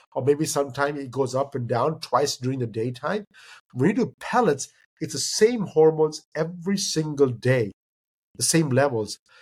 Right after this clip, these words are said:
And what we do know is that a continuous, continuous treatment of any hormone therapy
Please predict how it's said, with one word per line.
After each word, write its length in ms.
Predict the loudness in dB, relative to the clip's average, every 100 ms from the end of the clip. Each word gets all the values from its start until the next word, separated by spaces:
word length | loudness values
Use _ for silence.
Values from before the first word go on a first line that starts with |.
| -20 -10 -2
And 220 | 0 4
what 220 | 2 2
we 140 | -2 -2
do 340 | 0 2 2
know 320 | 4 2 2 -2
is 260 | -2 0
that 180 | -2 -2 -6
a 80 | -2
continuous, 1040 | 0 0 -4 -2 0 0 0 -2 -6 -10 _
continuous 800 | -8 -8 -4 -2 0 2 2 0 _ -20 _ _
treatment 380 | -4 -2 -4 -4 0
of 240 | 0 0 -6
any 220 | -4 -2
hormone 340 | 0 0 2 0
therapy 680 | 0 0 0 -2 -4 -4